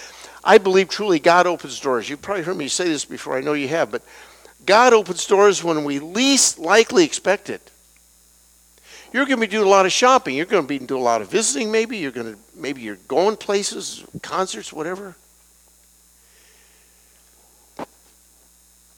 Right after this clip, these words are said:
Last evening, we, my wife and I attended the, well, it's called Mad-, the Mad-,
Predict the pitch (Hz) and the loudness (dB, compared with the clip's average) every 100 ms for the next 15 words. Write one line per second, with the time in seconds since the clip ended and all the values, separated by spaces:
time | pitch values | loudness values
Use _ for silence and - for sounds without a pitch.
0 | _ _ _ _ _ _ _ _ _ _ | _ _ _ _ _ _ _ _ _ _
1 | - 135 160 - 175 180 151 127 131 123 | -2 2 2 0 -4 -4 -6 -4 -6 -8
2 | - - - _ _ _ _ _ - 113 | -10 -20 -20 _ _ _ _ _ -12 -6
3 | 131 160 151 135 127 - 147 127 - 101 | -4 -4 -4 -2 -2 -2 -6 -6 -8 -10
4 | - _ _ _ _ _ _ _ _ 113 | -10 _ _ _ _ _ _ _ _ -2
5 | 113 - - - - 135 107 - 117 139 | -2 -4 -12 -10 -2 -2 -2 -8 0 2
6 | 143 - 117 110 120 135 | 2 -2 -10 -4 -2 -2